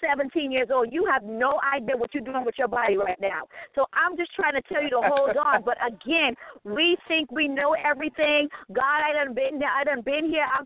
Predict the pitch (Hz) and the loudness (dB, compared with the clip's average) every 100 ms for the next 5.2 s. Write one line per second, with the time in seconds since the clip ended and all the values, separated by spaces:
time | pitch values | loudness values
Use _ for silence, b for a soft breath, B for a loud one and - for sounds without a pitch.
0 | - 302 - 311 294 277 294 294 277 339 | 0 -2 -2 -4 0 0 2 2 2 0
1 | 381 349 - 320 302 294 - 294 294 302 | -2 -6 0 2 2 0 -4 0 0 -2
2 | B B 285 - 359 330 359 311 302 302 | B B -4 -2 -4 -2 2 2 2 0
3 | 285 285 277 262 254 269 285 - 262 247 | -2 0 -2 -4 -2 0 0 -2 -6 -4
4 | 233 247 330 233 233 233 262 - 277 285 | -2 -2 0 0 2 2 0 0 2 4
5 | 226 - | 2 2